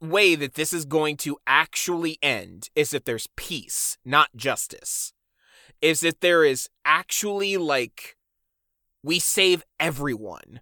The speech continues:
not just the people that quote-unquote deserve it and leave everyone to rot. We have to save everyone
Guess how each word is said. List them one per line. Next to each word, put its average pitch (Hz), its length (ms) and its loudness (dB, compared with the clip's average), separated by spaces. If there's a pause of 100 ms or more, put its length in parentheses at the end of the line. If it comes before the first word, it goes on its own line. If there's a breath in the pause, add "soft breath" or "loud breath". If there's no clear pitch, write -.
(120)
not 156 260 2
just 208 200 -4
the 190 60 0
people 165 260 -6
that 156 140 -2
quote-unquote 156 640 -2
deserve 131 480 0
it 104 300 -10
and 139 180 -4
leave 147 160 0
everyone 131 360 -2
to 110 80 -6
rot. 117 400 2 (580)
We 190 160 4
have 180 120 4
to 190 80 -2
save 170 240 2 (140)
everyone 120 1000 -6